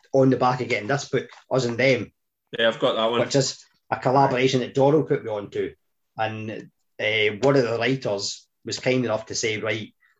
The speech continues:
Speaker 1: um, really appreciate you buying the book. I'll, I'm gonna send you a wee gift," because we bought a few copies for, for, for gifts as well. So, aye,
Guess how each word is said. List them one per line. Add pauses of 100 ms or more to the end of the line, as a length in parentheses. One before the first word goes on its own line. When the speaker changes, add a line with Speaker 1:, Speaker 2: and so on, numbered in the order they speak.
(200)
Speaker 1:
um,
really
appreciate
you
buying
the
book. (560)
I'll,
I'm
gonna
send
you
a
wee
gift," (260)
because
we
bought
a
few
copies
for, (220)
for, (380)
for
gifts
as
well.
So, (800)
aye,